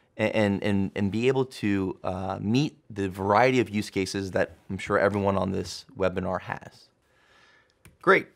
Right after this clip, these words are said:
So I, I'm glad I had the opportunity to talk about Amazon Pinpoint and Pinpoint Journeys,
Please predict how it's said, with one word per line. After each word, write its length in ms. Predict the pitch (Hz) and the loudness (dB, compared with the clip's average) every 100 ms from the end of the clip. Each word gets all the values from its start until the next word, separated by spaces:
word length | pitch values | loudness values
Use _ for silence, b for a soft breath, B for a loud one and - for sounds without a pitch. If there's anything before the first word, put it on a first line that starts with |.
| _ _ | _ _
So 380 | - 143 127 - | 6 8 8 6
I, 140 | 123 - | 2 4
I'm 140 | 123 | 2
glad 220 | 139 170 | 6 6
I 40 | 156 | 6
had 160 | 139 | 4
the 80 | 123 | 4
opportunity 560 | 117 107 - 104 98 110 - | 2 0 -2 0 -2 -6 -10
to 80 | |
talk 180 | - 107 | -2 2
about 160 | - 98 | 4 4
Amazon 320 | 113 110 107 | 4 4 2
Pinpoint 600 | - 98 - 95 90 - - | 2 -6 -4 -4 -4 -6 -8
and 120 | 95 | -4
Pinpoint 380 | 123 107 117 85 | 0 0 0 0
Journeys, 600 | 92 92 87 98 - | -4 -4 -6 -12 -18